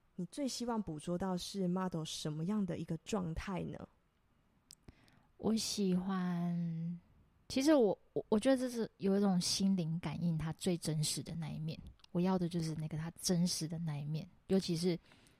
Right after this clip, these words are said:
Speaker 2: 他哭得稀里哗啦的时候，跟他刚进来的时候的那种反差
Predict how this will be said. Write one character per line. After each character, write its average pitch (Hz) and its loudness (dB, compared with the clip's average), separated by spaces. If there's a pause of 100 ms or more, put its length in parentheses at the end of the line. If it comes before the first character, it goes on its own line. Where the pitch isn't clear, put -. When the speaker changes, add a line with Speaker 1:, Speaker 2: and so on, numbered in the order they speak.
(420)
Speaker 2:
他 202 -6
哭 185 2
得 175 0
稀 165 -4
里 165 -2
哗 160 -4
啦 156 -8
的 160 -8
时 156 -10
候， 151 -8 (140)
跟 196 0
他 185 0 (120)
刚 190 4
进 202 6
来 156 -2
的 165 0
时 160 -2
候 165 2
的 165 2
那 170 2
种 156 -2
反 151 -2
差 151 -6